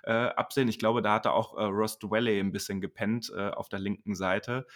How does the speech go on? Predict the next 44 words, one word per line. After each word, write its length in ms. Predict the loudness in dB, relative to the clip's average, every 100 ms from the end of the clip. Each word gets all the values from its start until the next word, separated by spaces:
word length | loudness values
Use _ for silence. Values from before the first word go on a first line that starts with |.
| -20 -10
und 160 | -8
hatte, 440 | -4 -2 -2 -2 -2
äh, 220 | -2 -2
ich 80 | -4
weiß 100 | -6
jetzt 140 | -8 -2
gar 100 | -2
nicht, 160 | -2
wer, 380 | 0 2 2 0
äh, 200 | -4 -4
den 140 | -6
dann 160 | -6 -4
geblockt 380 | -4 -6 -10 -10
hatte 140 | -12
von 180 | -8 -6
den 80 | -6
Seahawks. 560 | -8 -8 -4 -6 -8 -18 -18 -18 -8
Ähm, 280 | -2 0 0
der 140 | -2
hat 100 | 0
da 60 | 0
ein 100 | 0
bisschen 240 | -2 -4
gepennt, 440 | -6 -6 -6 -4 -6
aber 140 | -6
Special 380 | -4 -4 -2 -4
Teams 320 | -2 -4 -2
gegen 240 | 0 0
den 160 | 0 0
Ball, 340 | 0 0 -4 -10 _ _ _
äh, 220 | -6 -4 -4 _ _
funktioniert 600 | -8 -6 -4 -2 -4 -6
gerade 360 | -4 -2 -2 -6
ziemlich, 440 | -2 0 -2 -4
ziemlich 380 | -4 -2 -4 -4
gut 420 | -2 0 -2 -6 -8
und, 400 | -4 -4 -4 -8
ähm, 240 | -6 -6 -4
auch 300 | -2 -2 -2
generell 360 | -4 -2 -2
unsere 320 | -4 -6 -6
Punts, 600 | -10 -2 0 0 -6 -14 _ -20 -20 -10
äh, 280 | -4 -2 -2 -8
funktionieren 580 | -8 -8 -4 -4 -4